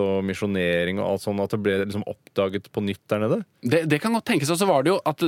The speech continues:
Speaker 2: Afrika ble rammet av noen sultkatastrofer.
Speaker 1: Ja.
Speaker 2: Eh, og det var noe greier i Biafra, og det var Etiopia i nitten åttifire. Eh, sånn at det var, det var helt klart at, eh, Afrika,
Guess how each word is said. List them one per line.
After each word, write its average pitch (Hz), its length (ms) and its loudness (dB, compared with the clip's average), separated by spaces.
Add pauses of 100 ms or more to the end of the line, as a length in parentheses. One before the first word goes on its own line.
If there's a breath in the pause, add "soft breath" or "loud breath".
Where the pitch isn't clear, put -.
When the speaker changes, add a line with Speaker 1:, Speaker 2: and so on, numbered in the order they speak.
(320)
Speaker 2:
Afrika 113 260 0
ble 135 140 2
rammet 101 240 -4
av 107 80 2
noen 113 160 0
sultkatastrofer. 98 1200 -4
Speaker 1:
Ja. 123 160 2 (400 loud breath)
Speaker 2:
Eh, 113 240 0 (480)
og 120 240 0
det 123 240 -2
var 120 140 2
noe 127 80 2
greier 117 180 2
i 120 80 2
Biafra, 131 460 2
og 123 80 2
det 117 80 2
var 113 240 2
Etiopia 110 680 0
i 113 220 -2 (180)
nitten 107 320 0
åttifire. 110 920 -2 (640 loud breath)
Eh, 143 540 2 (100)
sånn 156 300 0
at 156 180 -2
det 156 80 2
var, 151 240 2
det 156 80 2
var 160 80 2
helt 180 160 -2
klart 135 160 0
at, - 220 -6 (100)
eh, 123 80 -2
Afrika, 127 460 0